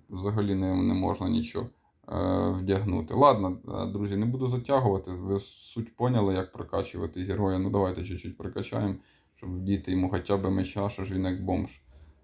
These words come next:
Бачите, срібло прокачуємо. Не знаю там до якого рівня, там ще десятий, двадцятий і так далі. Диви, не маємо міча, пах,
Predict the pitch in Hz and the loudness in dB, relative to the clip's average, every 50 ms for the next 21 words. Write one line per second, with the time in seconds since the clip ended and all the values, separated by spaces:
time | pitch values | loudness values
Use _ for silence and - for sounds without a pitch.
0 | - - - 92 92 98 - - - 87 87 - - - 101 98 95 95 90 87 | -14 -4 0 0 0 0 0 -4 -8 -8 -8 -8 -4 -2 -2 0 0 0 -2 -2
1 | - - 87 87 - 95 110 117 117 - 117 110 107 113 117 - _ _ _ _ | -4 -6 -6 -2 0 0 0 0 0 -2 -2 -2 -2 -4 -6 -10 _ _ _ _
2 | _ _ _ _ - - - - - - _ _ - - 101 101 107 104 98 90 | _ _ _ _ -20 -20 -20 -20 -20 -20 _ _ -6 -4 -4 0 2 2 2 2
3 | 87 87 87 90 90 87 87 85 - - - 107 98 95 98 113 123 123 104 90 | 2 0 0 -2 -2 -2 -2 -2 -2 -4 -2 -2 0 2 2 4 4 4 4 2
4 | - 87 87 - 87 90 92 95 95 98 117 - - 120 120 117 98 92 95 92 | 0 -6 -8 -8 -8 -8 -8 -8 -8 -8 -8 -4 -2 -2 -2 -2 -2 -2 -2 -2
5 | 113 - - - 117 120 120 - - - - - - - - - - _ _ _ | -4 -4 -4 -4 -4 -2 -2 -4 -6 -6 -8 -10 -16 -20 -20 -20 -20 _ _ _
6 | - 120 - 95 95 92 95 92 92 90 90 98 95 95 92 95 98 104 110 120 | -14 -8 -4 -2 0 2 2 2 2 2 0 0 2 2 4 4 4 6 6 6
7 | 117 110 104 101 101 98 90 - - - 98 104 104 101 - - 104 95 92 90 | 6 6 4 2 2 0 -2 -4 -6 -4 -2 0 0 -2 -2 -4 -4 -2 -2 -4
8 | - - _ _ _ - 98 98 98 98 98 98 98 95 95 - - - _ | -6 -10 _ _ _ -4 -2 0 0 2 2 4 4 2 2 -2 -8 -20 _